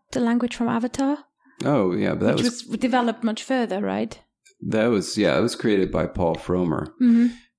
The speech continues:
Speaker 2: Um, and, you know, that had a, a really big fan community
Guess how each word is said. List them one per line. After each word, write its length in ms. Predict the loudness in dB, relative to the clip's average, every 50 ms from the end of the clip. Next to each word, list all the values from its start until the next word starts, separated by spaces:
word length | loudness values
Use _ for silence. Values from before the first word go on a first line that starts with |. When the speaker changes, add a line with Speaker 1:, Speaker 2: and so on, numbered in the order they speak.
| -6 -2
Speaker 2:
Um, 580 | -2 0 0 0 0 0 0 0 -2 -6 -8 -12 -14 _ _ -12 -4
and, 220 | -2 0 2 4 4
you 60 | 4
know, 140 | 2 2 2
that 220 | 0 0 0 0
had 180 | 0 -2 0 0
a, 240 | 0 -2 0 -2 -2
a 40 | 0
really 300 | 0 0 2 2 2 0
big 220 | 0 0 -2 -2
fan 320 | -4 -4 -2 -2 0 -2 -2
community 760 | -2 -2 0 0 0 0 -2 -2 -4 -2 -4 -4 -6 -8